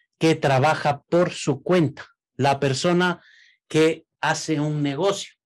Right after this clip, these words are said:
la persona que llega a su oficina y usted le dice, "Doña María, ¿cuánto ganó?". "Lo mismo del año pasado".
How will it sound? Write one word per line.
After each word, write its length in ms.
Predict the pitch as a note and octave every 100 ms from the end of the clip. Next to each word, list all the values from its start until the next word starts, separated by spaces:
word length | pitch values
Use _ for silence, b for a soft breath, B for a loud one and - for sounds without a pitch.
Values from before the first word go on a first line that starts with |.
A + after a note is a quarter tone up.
| _ _ _ -
la 300 | C#3 E3 E3
persona 720 | D#3+ D3+ F#3+ F#3+ F#3+ - - b b b _
que 180 | D3+ D3
llega 380 | C#3 F#3+ F#3 F3
a 60 |
su 140 | - E3
oficina 840 | D3+ C#3+ - F#3+ F3 D3 D#3 D#3 _ _ _ _ _
y 160 | D3+
usted 260 | D3+ C#3+ F3+
le 120 | E3+
dice, 520 | E3 F3 - E3 D3+ _ _ _ _ _ _ _ _ _ _ _ _ _ _ _ _ -
"Doña 280 | C3+ D3+
María, 480 | C#3+ C3+ D#3+ D3 - _ _ _ _ _ _ _
¿cuánto 440 | - F3 F3 F3
ganó?". 420 | D#3 C#3+ F3+ E3 - _ _ _ _ _
"Lo 160 | - G#3+
mismo 400 | B3+ C4 A3+ G#3
del 140 | F#3+
año 240 | F#3+ G3+ G3
pasado". 420 | F3+ G3 E3 -